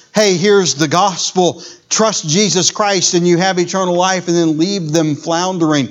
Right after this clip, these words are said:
but to baptize them. And baptism is not only an outward, an outward action of what's happened inwardly, it's also a commitment that I'm gonna walk and live this new life that God has provided me with.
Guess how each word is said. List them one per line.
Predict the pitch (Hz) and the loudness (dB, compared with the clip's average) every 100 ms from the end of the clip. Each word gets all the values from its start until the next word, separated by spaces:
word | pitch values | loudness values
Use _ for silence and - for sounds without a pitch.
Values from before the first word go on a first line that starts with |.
| - - - | -8 -16 -2
but | 190 196 | -2 0
to | - 180 | 0 0
baptize | 147 131 175 202 180 185 175 156 123 | 0 -2 0 0 -4 -2 0 0 0
them. | 160 151 | 0 2
And | 143 139 | 0 2
baptism | 175 190 - 180 165 165 | 0 0 0 0 2 0
is | 156 143 | 0 0
not | 196 185 180 | 0 -2 0
only | 190 202 190 131 - - - | 0 2 0 -2 -6 -20 -2
an | 185 175 175 | -2 -2 -2
outward, | 190 185 196 180 180 | 0 0 0 0 0
an | 160 156 160 | -2 0 0
outward | 190 190 180 165 | 0 0 0 0
action | 151 170 185 - 185 | 0 0 0 0 2
of | 165 143 | 2 2
what's | 165 156 | 0 0
happened | 175 190 180 165 | 0 0 0 -2
inwardly, | 165 214 190 180 151 165 | 0 0 0 0 0 0
it's | 151 175 | 0 -2
also | 175 180 190 185 151 - - | -2 0 2 0 -2 -8 -8
a | 165 160 | -2 0
commitment | 180 165 165 208 170 165 147 | 0 0 2 0 0 -2 0
that | 160 | 0
I'm | 170 175 | 0 0
gonna | 180 160 | 0 0
walk | 147 156 185 175 175 | 0 2 2 0 0
and | 156 | 0
live | 156 190 165 143 | 0 0 -2 -2
this | 170 - | -2 0
new | 160 156 | 2 2
life | 156 175 160 - | 2 0 -4 -4
that | 147 135 | -4 0
God | 156 160 | 0 0
has | 143 | -4
provided | - 160 170 185 143 123 | -6 -4 -4 -4 -6 -6
me | 110 | -6
with. | 107 | -10